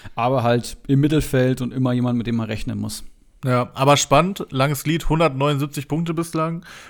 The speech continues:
Speaker 2: Cooles Blondes ist Zwölfter bei uns, hat hundertzweiundsiebzig Punkte.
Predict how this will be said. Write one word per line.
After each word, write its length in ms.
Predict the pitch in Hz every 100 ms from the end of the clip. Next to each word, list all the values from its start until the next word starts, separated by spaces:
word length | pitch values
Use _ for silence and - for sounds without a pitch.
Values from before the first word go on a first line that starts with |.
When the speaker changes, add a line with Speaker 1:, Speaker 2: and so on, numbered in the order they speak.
| -
Speaker 2:
Cooles 320 | - 147 139
Blondes 560 | 131 139 160 185 196 -
ist 200 | - -
Zwölfter 320 | 143 160 147
bei 120 | 139
uns, 240 | 147 147
hat 160 | 131 -
hundertzweiundsiebzig 840 | 139 131 - 127 147 123 - -
Punkte. 460 | 120 113 113 131